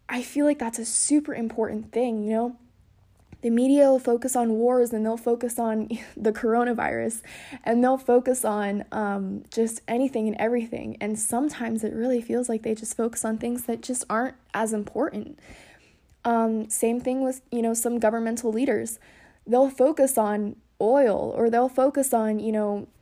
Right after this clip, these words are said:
they'll focus on anything and everything that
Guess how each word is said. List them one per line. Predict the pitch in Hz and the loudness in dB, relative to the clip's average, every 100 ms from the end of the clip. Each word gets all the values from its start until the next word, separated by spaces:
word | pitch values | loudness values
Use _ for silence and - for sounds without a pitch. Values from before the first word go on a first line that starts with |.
| _ - - | _ -16 -2
they'll | 226 285 | 2 2
focus | 285 294 294 294 254 | 2 2 2 -2 -2
on | 240 240 233 247 - - _ _ | -2 -2 -4 -8 -12 -20 _ _
anything | - 269 294 302 262 | -6 -2 -2 -2 -4
and | 247 | -4
everything | 233 233 226 226 220 226 - | -6 -8 -6 -6 -6 -8 -10
that | 208 - | -10 -10